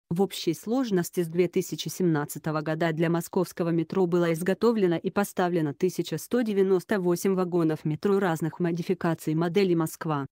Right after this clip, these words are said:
В две тысячи двадцатом году метрополитен получит ещё около семисот новых вагонов метро «Москва» разных моделей. Москва-две тысячи девятнадцать самая современная на сегодняшний день модификация поезда модели «Москва».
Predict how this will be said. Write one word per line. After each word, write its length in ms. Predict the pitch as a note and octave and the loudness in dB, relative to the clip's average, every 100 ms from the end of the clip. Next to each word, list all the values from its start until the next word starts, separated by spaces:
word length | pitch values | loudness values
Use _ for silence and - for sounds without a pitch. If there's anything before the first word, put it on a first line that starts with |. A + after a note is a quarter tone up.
| _ _ _ | _ _ _
В 160 | F#3 | -2
две 180 | F3+ G#3 | 2 0
тысячи 460 | G#3 A3 - F3+ F3+ | 0 -2 -4 -4 -2
двадцатом 680 | F3 F#3+ - D#3 E3 D#3 D3 | -2 -2 -2 -2 0 -2 0
году 280 | D#3+ E3 | -2 0
метрополитен 840 | G#3+ G3 - F3 F#3 F#3+ F#3+ G3 F3 | 4 2 2 -2 0 0 2 2 2
получит 540 | F#3 F#3 F#3+ - F3+ | 2 2 0 -2 0
ещё 320 | B3+ - F#3+ | 0 0 -2
около 420 | - G3 - D#3 D3+ | -2 -4 -2 -2 -2
семисот 560 | - F#3 F3+ G3 F3 | 0 0 0 0 2
новых 380 | G3+ F3 D3+ - | 4 2 0 -2
вагонов 500 | E3 F3 E3+ D#3 D3+ | 0 2 2 2 0
метро 340 | D3+ D#3 F#3 | -4 0 0
«Москва» 460 | F3 F3+ - - F3+ | 2 0 -4 -2 0
разных 420 | G3 F#3+ F3+ E3+ | 0 0 0 0
моделей. 520 | E3 E3 D3+ C#3 C3 - _ _ _ _ _ - | -2 0 0 0 -4 -12 _ _ _ _ _ 0
Москва-две 680 | F#3 F#3 - F3+ E3 F#3 G#3+ | 0 0 -2 -2 2 2 2
тысячи 440 | G#3 - F3+ F3+ | 0 -4 -6 -4
девятнадцать 600 | F#3 F#3 E3+ D#3 D#3 E3 | 0 0 0 -2 -2 -6
самая 360 | - G3 F#3 F3 | 0 2 2 2
современная 640 | F3 E3 E3+ E3+ D#3+ D#3 | 0 0 2 4 2 2
на 140 | E3 E3 | 0 0
сегодняшний 580 | G#3 A3 A3+ G#3+ G#3 | 0 2 2 0 0
день 220 | F3+ F#3+ F3+ | 2 4 4
модификация 800 | E3+ E3+ F3+ F#3+ E3+ D#3+ F3 | 2 0 -2 -2 -2 0 -2
поезда 440 | D#3+ B3+ B3 G3 F#3 | 0 2 2 2 2
модели 400 | G3 F#3+ E3+ D#3 | 2 2 2 2
«Москва». 560 | D3+ D#3+ - D#3+ C#3+ | 2 0 -4 -4 -4